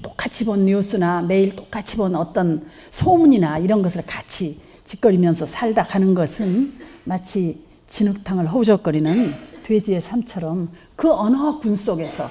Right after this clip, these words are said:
그렇게 사는 것은 정말, 어, 어떤 너무나 그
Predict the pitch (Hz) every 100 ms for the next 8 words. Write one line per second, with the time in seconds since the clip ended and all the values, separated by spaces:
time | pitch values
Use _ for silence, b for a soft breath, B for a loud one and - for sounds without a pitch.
0 | B B B - 202 185 208 175 165 143
1 | - 240 294 - _ _ _ _ 185 185
2 | 175 175 202 170 B B B B B _
3 | - - 175 170 - 175 180 B B B
4 | - - - - 392 339 285 294 208 170
5 | - _ _ _ b b b _ - 143